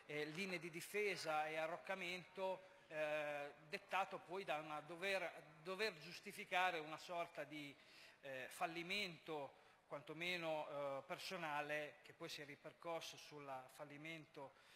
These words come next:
eh, e, e sugli, gli equilibri che non ci sono più in questo momento tra i poteri dello Stato.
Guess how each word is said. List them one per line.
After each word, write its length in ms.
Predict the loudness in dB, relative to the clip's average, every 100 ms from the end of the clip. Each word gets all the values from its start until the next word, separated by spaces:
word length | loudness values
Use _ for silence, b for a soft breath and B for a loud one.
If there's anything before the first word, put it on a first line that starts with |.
| B
eh, 320 | -10 -10 -10 -12
e, 120 | -10
e 20 |
sugli, 640 | -8 -6 -6 -10 -12 -14 -12
gli 340 | -12 -10 -2
equilibri 500 | -2 -2 -6 -4 -6
che 100 | -4
non 160 | -6 -6
ci 120 | -8
sono 240 | -8 -6 -6
più 160 | -8
in 80 | -8
questo 260 | -10 -10 -8
momento 680 | -6 -6 -8 -8 -6 -6 B B -10
tra 140 | -4 -2
i 60 |
poteri 360 | -4 -8 -6 -6
dello 220 | -6 -8
Stato. 540 | -8 -6 -8 -10 -16